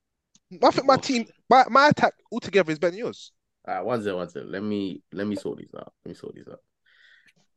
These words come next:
Speaker 3: So we've
Speaker 2: Hey,
Speaker 3: got
Speaker 2: no, no,
Speaker 3: Iffy.
Speaker 2: wait, you have Rashford in your team? Nah.
Speaker 3: <laughs> Sorry, this is
Speaker 2: Rashford
Speaker 3: going
Speaker 2: do-,
Speaker 3: bad. This is going
Speaker 2: Rashford by
Speaker 3: bad.
Speaker 2: himself does not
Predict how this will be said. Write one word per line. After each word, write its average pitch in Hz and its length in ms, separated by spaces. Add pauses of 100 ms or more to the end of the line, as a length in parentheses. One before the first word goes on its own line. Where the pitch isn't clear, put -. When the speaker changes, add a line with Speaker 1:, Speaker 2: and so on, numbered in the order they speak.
(320)
Speaker 3:
So 110 160
we've 233 100
Speaker 2:
Hey, 226 80
Speaker 3:
got 262 180
Speaker 2:
no, - 0
no, 240 120
Speaker 3:
Iffy. 226 160
Speaker 2:
wait, 151 180
you 208 60
have 254 220
Rashford 285 380
in 294 80
your 302 120
team? 302 380 (360)
Nah. 349 520 (100)
Speaker 3:
<laughs> - 100
Sorry, 170 500
this 190 180
is 156 120
Speaker 2:
Rashford - 20
Speaker 3:
going 135 220
Speaker 2:
do-, 123 60
Speaker 3:
bad. 120 180
This 131 80
is 269 160
going 113 180
Speaker 2:
Rashford - 140
by - 80
Speaker 3:
bad. - 40
Speaker 2:
himself 220 380
does 175 180
not 180 140